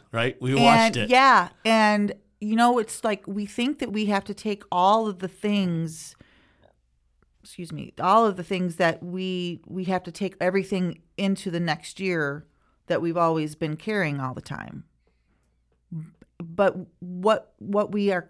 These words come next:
Speaker 2: what we need to do is there's a burning, a refining, and when we ref-, when God takes us through the fire, he's refining us to leave behind so much of that stuff.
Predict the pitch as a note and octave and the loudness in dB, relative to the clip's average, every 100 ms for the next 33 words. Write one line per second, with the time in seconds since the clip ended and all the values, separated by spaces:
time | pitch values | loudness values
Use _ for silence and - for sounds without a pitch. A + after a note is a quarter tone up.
0 | - F3+ F#3+ F#3 F#3 F#3 G#3+ C#4+ - F3 | -12 -4 -2 -2 -2 0 0 -2 -6 -4
1 | E3 D3+ D#3 E3 D#3+ - - E3 G3+ G3 | -2 -2 -4 -6 -8 -14 -18 -6 -4 -4
2 | - _ _ _ E3+ D#3+ G3 G#3+ A#3 F3+ | -8 _ _ _ -6 -2 -2 2 2 0
3 | D#3 D3 D#3+ E3 - F#3 G#3 F#3+ D#3+ C#3+ | -4 -4 -6 -6 -6 -2 0 0 -2 -6
4 | - D#3 D#3+ F3 E3+ F#3 E3 D#3+ - _ | -8 -6 -6 -6 -8 -10 -10 -12 -14 _
5 | F3 E3+ E3+ G3+ G3+ G3+ G3+ E3+ D#3+ - | -8 -6 -4 -6 -6 -8 -6 -10 -10 -8
6 | F#3 D#3 - F3+ E3+ C3 - - _ _ | -8 -8 -4 0 0 -4 -10 -16 _ _
7 | _ _ _ _ - A3 G3 E3+ D#3+ F3+ | _ _ _ _ -6 -6 -4 -8 -8 -8
8 | F3 G3 F3+ D#3 E3 - - - D#3+ E3 | -4 -2 -2 -2 -4 -8 -10 -8 -8 -6
9 | F#3+ G3 F#3 D#3+ E3 E3+ C#3+ A#2+ - D#3+ | -4 -6 -6 -10 -8 -6 -6 -10 -8 -6
10 | D3+ - - - - - - - | -6 -8 -10 -10 -12 -12 -12 -12